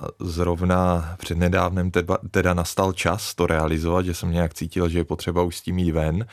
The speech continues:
protože mám rád sport, mám rád lední hokej, eh,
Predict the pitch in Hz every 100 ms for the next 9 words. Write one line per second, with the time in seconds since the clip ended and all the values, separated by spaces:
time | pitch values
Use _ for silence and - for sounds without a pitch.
0 | - - - - - - - - 85 117
1 | 113 123 101 87 87 123 120 80 - 82
2 | 90 131 - - - - 85 90 92 90
3 | 82 - - 85 87 87 82 80 80 92
4 | 92 104 117 123 - - - - - -
5 | - - 87 82 82